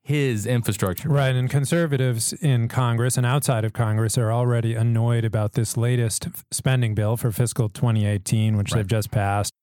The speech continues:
Speaker 2: It's got big new spending for defense and for domestic programs. So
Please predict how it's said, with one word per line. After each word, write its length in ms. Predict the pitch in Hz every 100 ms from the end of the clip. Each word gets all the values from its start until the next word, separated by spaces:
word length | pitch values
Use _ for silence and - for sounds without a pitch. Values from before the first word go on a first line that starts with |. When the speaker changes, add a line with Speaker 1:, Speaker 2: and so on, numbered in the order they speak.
| _
Speaker 2:
It's 180 | 135 -
got 260 | 120 101 - -
big 260 | 143 120
new 180 | 127 113
spending 520 | - 135 131 127 123
for 140 | 120 104
defense 400 | 98 123 120 113
and 420 | 127 139 160 135
for 140 | 110
domestic 560 | 98 101 101 - 107 -
programs. 500 | 107 101 98 101 101
So 300 | - 120 110